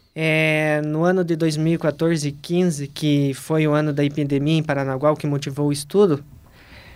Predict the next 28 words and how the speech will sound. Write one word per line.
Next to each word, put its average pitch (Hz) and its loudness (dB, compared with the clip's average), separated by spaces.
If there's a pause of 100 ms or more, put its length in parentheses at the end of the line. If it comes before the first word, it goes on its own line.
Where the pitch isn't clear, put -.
(240)
É, 175 0
a 170 0
temperatura, 185 0
principalmente 190 -2
a 190 -2
temperatura 175 0
no 180 2
inverno, 175 0
ela 170 0
se, - -4
ela 165 0 (600)
se - -4
manteve 170 0
mais 170 0
amena. 165 0
Ela, 147 0 (420)
se - -8
eu 170 2
não 170 0
me 165 0
engano, 165 0
foi 175 0
vinte 175 -2
e 202 -2
um 202 0
graus 165 -2 (300)
de 175 -2
temperatura. 180 -2